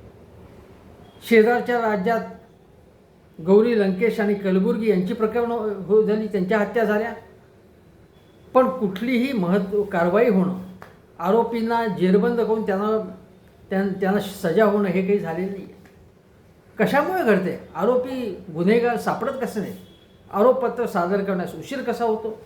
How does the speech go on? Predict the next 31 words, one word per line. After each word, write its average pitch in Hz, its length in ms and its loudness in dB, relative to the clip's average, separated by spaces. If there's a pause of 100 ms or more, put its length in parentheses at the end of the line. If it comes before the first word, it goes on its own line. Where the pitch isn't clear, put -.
(880)
पुन्हा 226 240 4
पुन्हा 262 280 0
सांगू 214 360 2
नये, 247 100 0
पत्ताच 226 500 -2
लागत 247 280 -2
नाही, 247 120 -4
कोण 240 240 0
याचा, 202 360 0
याचा 180 240 0
मा-, 190 280 -2
याचा 180 220 0
मागचा 214 280 -2
मेंदू 202 320 2
कोण, 214 200 2
कोणतेही 220 600 0 (800)
चिरकुट 247 420 0 (340)
जे 208 420 4
चिल्लर 226 320 4
लोकांना 214 680 0
अटक 180 260 -6
करायची, 190 380 0
पण 208 140 0
मूळ 262 320 4 (280)
कट 247 140 6
कोणी 226 340 0
रचला 190 280 -4
हे 196 300 -2 (100)
शेवटपर्यंत 190 580 -4
कळलं 170 240 -2
नाही. 123 160 -12